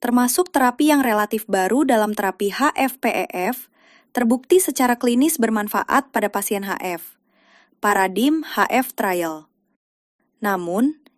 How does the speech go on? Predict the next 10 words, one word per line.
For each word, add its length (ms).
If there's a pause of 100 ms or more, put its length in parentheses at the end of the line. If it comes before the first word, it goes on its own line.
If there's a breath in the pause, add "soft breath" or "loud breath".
(140)
implikasi 560
klinik 480
dan 160
dampak 320
ekonomi 560
dari 320
terapi 400
ini 320
pada 240
pasien 400